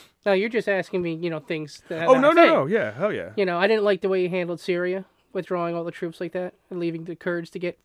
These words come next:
Speaker 1: friggin' wiped out.
Speaker 2: Oh, which didn't really happen.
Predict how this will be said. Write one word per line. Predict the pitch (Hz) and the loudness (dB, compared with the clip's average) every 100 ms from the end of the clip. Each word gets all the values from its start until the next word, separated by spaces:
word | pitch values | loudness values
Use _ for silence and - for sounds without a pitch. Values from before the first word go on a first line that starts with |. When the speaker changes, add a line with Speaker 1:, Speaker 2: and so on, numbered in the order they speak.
| _ | _
Speaker 1:
friggin' | 196 170 165 | -8 -6 -8
wiped | 165 160 | -10 -8
out. | 170 180 208 _ _ _ _ _ _ - | -10 -10 -14 _ _ _ _ _ _ -14
Speaker 2:
Oh, | |
which | 208 - | -14 -12
didn't | - 131 | -10 -8
really | 110 | -8
happen. | 98 92 101 | -8 -10 -14